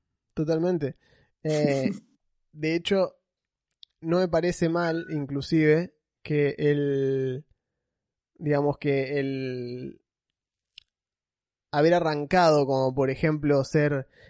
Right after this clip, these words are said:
Speaker 1: uno de los trasfondos más clásicos del rogue es, eh, Street Urchin, que es, eh,
Speaker 2: Ah,
Speaker 1: básicamente
Speaker 2: sí.
Speaker 1: el huérfano que se
Speaker 2: Se
Speaker 1: tuvo que
Speaker 2: crió en las
Speaker 1: criar
Speaker 2: calles.
Speaker 1: solo en la calle y tuvo que aprender a sobre-,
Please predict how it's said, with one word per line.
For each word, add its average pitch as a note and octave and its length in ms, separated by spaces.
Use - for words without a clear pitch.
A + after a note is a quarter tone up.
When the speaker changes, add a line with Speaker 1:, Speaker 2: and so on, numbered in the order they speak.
Speaker 1:
uno F3+ 180
de F#3 40
los E3+ 140
trasfondos F3 920
más D3+ 220
clásicos D#3 800
del C#3+ 380
rogue D#3 460
es, D#3 160
eh, C3+ 600
Street D#3 400
Urchin, B2+ 480
que C#3 260
es, D3+ 260
eh, D3+ 100
Speaker 2:
Ah, D3+ 380
Speaker 1:
básicamente D3+ 440
Speaker 2:
sí. - 60
Speaker 1:
el C#3 160
huérfano C#3+ 1160
que C3 180
se C#3+ 140
Speaker 2:
Se C3 40
Speaker 1:
tuvo D3+ 200
que D3 60
Speaker 2:
crió C#3 160
en D3+ 60
las C#3+ 60
Speaker 1:
criar D3+ 140
Speaker 2:
calles. C#3+ 120
Speaker 1:
solo D3+ 200
en D3+ 80
la D3+ 120
calle F3 500
y D#3 60
tuvo D3+ 200
que D3 60
aprender C#3 380
a C#3+ 60
sobre-, C#3+ 280